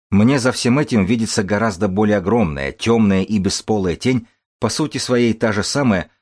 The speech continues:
что скрывалась за херувимами восемнадцатого века. Ибо прежде всего, девушка Гурия не имеет возраста. Подобно настоящей богине, она не становится старше, никогда не стареет. И сегодня уже не только женщины страшатся менопаузы.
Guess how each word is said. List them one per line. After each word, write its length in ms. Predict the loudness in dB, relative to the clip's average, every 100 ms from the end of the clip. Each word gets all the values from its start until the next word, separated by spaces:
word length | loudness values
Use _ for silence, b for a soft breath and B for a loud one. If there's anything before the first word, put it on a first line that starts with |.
| _
что 200 | -6 -6
скрывалась 580 | -4 -4 -2 -2 -2 -4
за 160 | -6
херувимами 720 | -6 -6 -4 0 0 0 -2 -6
восемнадцатого 840 | -10 -6 -6 -6 -10 -12 -12 -12
века. 320 | -12 -14 -18 -20 _ _ _ _ _ _ -4
Ибо 180 | -2 0
прежде 320 | 0 0 -2
всего, 400 | -4 -2 -2 -2 B _
девушка 460 | -2 0 0 -2 -6
Гурия 380 | 0 0 2 2
не 180 | 4 4
имеет 300 | 2 0 -4
возраста. 540 | -8 -8 -12 -12 -16 _ _ _ _ -10
Подобно 400 | -6 -4 -4 -6
настоящей 520 | -6 -6 -4 -4 -6
богине, 500 | -6 -2 2 2 0 b _
она 240 | -4 -2
не 100 | -2
становится 500 | -4 -6 -6 -6 -6
старше, 460 | -4 -2 -2 -4 -4
никогда 500 | -4 -2 -4 -4 -4
не 80 | -4
стареет. 540 | -4 -4 -2 -4 -8 _ _ _ _ _
И 60 | -4
сегодня 420 | 0 2 2 2
уже 180 | 2 4
не 120 | 2
только 320 | 2 -2 -2
женщины 460 | -2 -2 -2 -4 -6
страшатся 580 | -4 -6 -4 -6 -6 -4
менопаузы. 720 | -2 -2 -2 -2 -2 -6